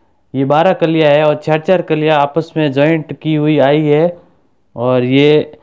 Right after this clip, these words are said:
तीन कलियाँ हैं, एक, दो और तीन ये। तो सबसे पहले हमें क्या करना है कि कपड़े को इस तरीके से जमा देना है, इसको पूरा ऐसे हमें जमा देना है।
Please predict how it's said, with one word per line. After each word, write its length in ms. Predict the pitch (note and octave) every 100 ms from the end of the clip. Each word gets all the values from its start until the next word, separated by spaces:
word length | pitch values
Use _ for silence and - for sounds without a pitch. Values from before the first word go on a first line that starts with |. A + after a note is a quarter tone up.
| _ _
तीन 220 | E3 E3+
कलियाँ 340 | D3+ D#3 D#3+ D3
हैं, 240 | D#3 C#3+
एक, 480 | C3+ C#3 D#3+ F#3+ - _ _
दो 440 | C3+ D3+ D#3 - _ _ -
और 160 | B2 B2
तीन 240 | D3+ C#3+ B2+
ये। 280 | A2 F#2 - _ - - _
तो 60 | C#3
सबसे 340 | E3+ E3+ A3
पहले 240 | G#3 F#3
हमें 220 | D#3+ D#3+ D#3
क्या 160 | D#3+
करना 280 | D#3 D#3+ D#3+
है 240 | C#3+ D3+ F3+ - _ -
कि 80 | C3+
कपड़े 360 | D#3+ E3+ F3+
को 180 | F3 E3
इस 160 | D#3+ - _ _ -
तरीके 380 | D3+ D#3 D#3+ E3
से 200 | E3 C#3+
जमा 300 | C3+ D3+ D3+
देना 280 | D3 D3 C#3
है, 280 | D#3 F3 - _ _ -
इसको 280 | - - C#3+
पूरा 400 | D3+ D#3 F3 G#3 - -
ऐसे 280 | C#3+ C#3+ D3+
हमें 200 | C3+ C#3
जमा 240 | C3+ C#3 C3
देना 260 | B2+ A#2+
है। 200 | G#2 G2+